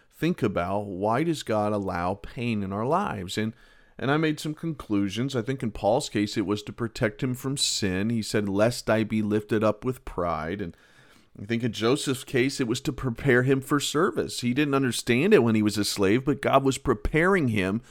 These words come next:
to become the second in command. And so sometimes we go through some painful moments to teach us and prepare us for ministry. It's a, it's a reality.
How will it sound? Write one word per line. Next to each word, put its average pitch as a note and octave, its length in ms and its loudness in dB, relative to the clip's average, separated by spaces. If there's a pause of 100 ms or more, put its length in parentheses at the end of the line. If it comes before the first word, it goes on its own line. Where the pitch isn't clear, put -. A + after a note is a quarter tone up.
(380)
to D3+ 140 2
become B2+ 680 2
the B2 100 2
second B2 400 0
in A#2+ 140 0
command. C#3+ 400 0
And G#2 100 0
so D3+ 100 -4
sometimes F#3 540 0
we D3 140 2
go D#3 240 6
through F3+ 160 -2
some C#3 180 -2
painful C3 540 0
moments C3 600 4
to A2+ 120 0
teach - 480 -2
us A2+ 200 0
and A2 160 -2
prepare C#3+ 460 2
us B2+ 160 -2
for C3+ 180 -2
ministry. C#3+ 600 -4
It's G2+ 320 -4
a, E3+ 180 6 (460)
it's B2+ 180 0
a E3+ 60 8
reality. E3 720 2